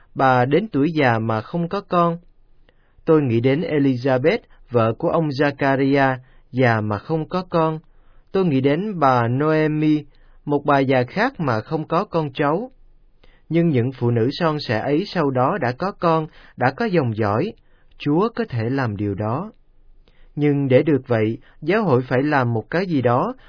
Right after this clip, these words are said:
phải thay đổi, phải hoán cải để trở thành mẹ. Phải sinh sản con cái. Sinh con cái là một ơn phúc mà ngày nay chúng ta phải cầu xin Chúa Thánh Linh để chúng ta có thể tiến bước trong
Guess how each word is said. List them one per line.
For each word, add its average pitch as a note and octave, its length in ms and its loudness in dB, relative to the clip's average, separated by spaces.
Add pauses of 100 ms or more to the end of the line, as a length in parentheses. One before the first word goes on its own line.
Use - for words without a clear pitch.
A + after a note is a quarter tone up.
phải C#3+ 160 -2
thay F#3+ 240 -2
đổi, B2+ 460 0
phải C3+ 180 -4
hoán F3 320 -4
cải A2+ 260 -2
để D#3 180 -2
trở A#2+ 260 -2
thành A#2+ 260 -4
mẹ. G2+ 300 -4 (640)
Phải A#2 140 -2
sinh E3 220 -2 (120)
sản G#2+ 240 -4
con B2+ 300 -2
cái. D3 420 -4 (500)
Sinh D3+ 260 -2
con C#3 260 0
cái C#3+ 240 0
là G3 120 0
một B2 240 0
ơn E3 260 0
phúc C4 260 -2
mà D#3 140 -2
ngày C3 160 0
nay F3 240 -2
chúng B3 180 -10
ta F#3 240 -2
phải A3 160 -4
cầu A2+ 260 -2
xin E3 300 -2
Chúa G3 200 -2
Thánh G#3 200 -8
Linh E3+ 260 0 (300)
để B2 200 0
chúng F#3 180 -4
ta D3+ 260 2
có F#3 160 -6
thể B2 200 0 (100)
tiến F#3+ 260 -2
bước C4 220 -2
trong G#3+ 160 0